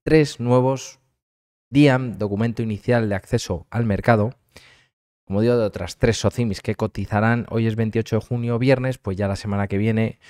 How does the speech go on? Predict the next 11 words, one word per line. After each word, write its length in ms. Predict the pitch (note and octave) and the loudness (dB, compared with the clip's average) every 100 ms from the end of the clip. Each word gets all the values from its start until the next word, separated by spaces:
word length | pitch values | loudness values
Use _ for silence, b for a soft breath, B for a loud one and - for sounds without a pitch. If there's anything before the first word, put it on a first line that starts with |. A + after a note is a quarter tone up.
| b b _ | b b _
yo 160 | G#2 G2 | -2 2
creo 200 | F#2+ F#2+ | 2 2
que 100 | G2 | 2
cotizarán 720 | F#2 F#2 F2 F2+ F#2+ G2+ G2 | 0 -2 -2 0 2 2 -2
estas 340 | F2+ - F#2+ - | -8 -6 -6 -4
tres 240 | G#2 F#2+ | -4 -2
nuevas 260 | G2 G2 F#2+ | 0 -2 -2
socimis 560 | E2 - F2 C#2+ - - | -6 -6 -6 -8 -14 -6
en 460 | F#2+ F#2+ F#2 F2 | -2 -2 -2 -6
julio. 460 | - D#2+ A2+ E2 E2 | -6 0 0 0 -6
Pero 240 | G#2 G#2+ | -4 -4